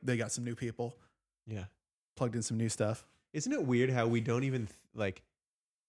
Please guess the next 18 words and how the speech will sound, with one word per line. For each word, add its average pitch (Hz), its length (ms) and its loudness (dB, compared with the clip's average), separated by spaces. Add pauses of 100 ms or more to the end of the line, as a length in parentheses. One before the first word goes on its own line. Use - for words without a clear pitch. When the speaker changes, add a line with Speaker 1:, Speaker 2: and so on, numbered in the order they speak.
(160)
Speaker 2:
tho-, 127 320 0
all 123 120 2
those 127 240 2
stories, 104 680 2
or 117 60 2
even, 120 180 0
like, 101 220 0
you 104 40 -6
know, 95 120 -2
the 98 100 -4
Greek 98 320 -4
gods, 113 440 2
like, 104 140 -4
any 120 140 2
of 104 120 -2
those 101 200 0
things, 98 380 -6
like, - 320 -10